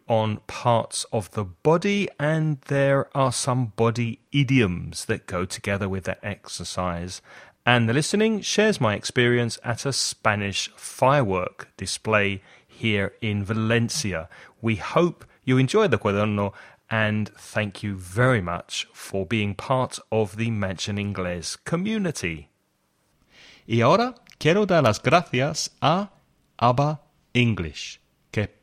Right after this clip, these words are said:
patrocina en parte este cuaderno de inglés. Siempre me ha gustado la idea de aprender inglés con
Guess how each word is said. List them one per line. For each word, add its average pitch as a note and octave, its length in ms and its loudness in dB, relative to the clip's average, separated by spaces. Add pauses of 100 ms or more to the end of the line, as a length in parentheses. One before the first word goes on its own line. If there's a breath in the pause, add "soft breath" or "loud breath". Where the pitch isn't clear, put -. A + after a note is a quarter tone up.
patrocina G2+ 840 0 (100)
en G#2 220 -2
parte D#3+ 640 2 (280 soft breath)
este A#2 280 0
cuaderno G2 480 2
de F2 80 -2
inglés. C#3+ 540 -2 (840 loud breath)
Siempre F#3+ 680 2
me C3 200 4
ha A#2 60 4
gustado C3+ 440 0
la A2+ 140 2
idea B2+ 320 0
de A#2 80 -4
aprender G#2+ 400 0
inglés G#2 600 0 (120)
con A2+ 460 0